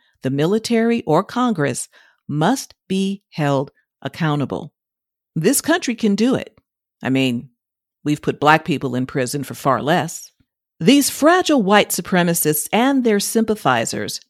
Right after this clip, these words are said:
those who look the other way all these years, and could be moved to oppose this president only after he incited a mob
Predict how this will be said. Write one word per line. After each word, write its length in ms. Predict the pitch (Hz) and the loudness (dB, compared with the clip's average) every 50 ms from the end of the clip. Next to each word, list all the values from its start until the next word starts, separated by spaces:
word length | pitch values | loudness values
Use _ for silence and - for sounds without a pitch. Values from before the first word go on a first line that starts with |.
| _ _ _ _ _ _ | _ _ _ _ _ _
those 300 | - 160 180 190 202 196 | 2 4 6 6 4 4
who 320 | - 175 165 160 156 143 - | 4 2 4 4 2 0 2
look 240 | 156 175 208 208 - | 4 4 4 4 2
the 180 | - 190 185 | 2 2 4
other 200 | 180 165 160 156 | 4 4 2 2
way 260 | 147 156 170 180 185 175 | 4 4 6 6 6 6
all 180 | 156 147 147 | 6 4 4
these 280 | 135 147 147 139 135 - | 2 0 -2 -4 -4 -2
years, 380 | 147 147 135 131 139 160 - - _ _ _ _ _ _ _ _ _ - | 0 0 2 2 0 -2 -4 -8 _ _ _ _ _ _ _ _ _ -2
and 180 | 175 170 170 | -2 -2 -2
could 280 | - - - 240 196 160 | -2 0 0 0 0 0
be 120 | 175 180 | 0 0
moved 560 | 175 175 175 196 233 247 254 262 254 262 - - | 2 4 4 4 6 6 4 4 2 -2 -2 0
to 120 | 196 180 | 2 2
oppose 480 | 156 156 - - 214 220 247 254 240 - | 2 2 2 4 6 6 6 6 4 2
this 160 | - 202 202 | 0 0 0
president 600 | - - - 233 208 214 196 175 156 156 156 - _ - | -2 -2 0 2 4 4 4 4 2 2 2 0 _ 2
only 560 | 185 233 262 294 320 320 311 311 302 - - - | 6 6 6 6 4 2 2 0 0 0 0 0
after 380 | 214 233 254 - - - 185 | 0 0 0 0 -2 -2 0
he 180 | 185 190 185 180 | 0 0 0 0
incited 540 | 165 156 151 - - 202 190 180 170 156 135 | -2 -2 -4 -4 -2 0 0 2 2 0 -2
a 40 | 139 | -2
mob 520 | 147 156 175 190 208 226 240 247 247 - | 0 0 2 2 2 0 -2 -4 -6 -12